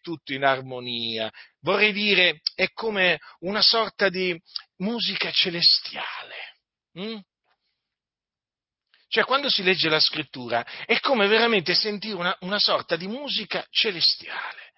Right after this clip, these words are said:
Quando arrivano invece i filosofi, quando arrivano questi qua che si presentano come apostoli, profeti e che non lo sono, eh, con queste scelleratezze che dicono, che fanno,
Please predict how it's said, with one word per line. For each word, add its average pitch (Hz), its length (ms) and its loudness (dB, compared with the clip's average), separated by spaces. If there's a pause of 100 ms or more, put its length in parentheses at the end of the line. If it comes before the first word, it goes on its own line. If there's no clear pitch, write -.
(480)
Quando 320 340 4
arrivano 196 540 2
invece 160 400 0
i 147 60 0
filosofi, 151 920 0
quando 156 280 -2
arrivano 147 520 -2
questi 156 520 2
qua 143 400 4
che 135 80 -4
si - 180 0
presentano 139 720 -2
come 143 220 -2
apostoli, 135 640 0
profeti 131 460 -6
e - 20 -6
che 131 140 -4
non 147 160 -6
lo 139 100 -2
sono, 135 600 -2 (300)
eh, 147 280 2 (160)
con 151 240 -4
queste 143 600 4
scelleratezze 139 1000 2
che 135 140 -2
dicono, 131 560 -8
che 135 160 -2
fanno, 127 440 0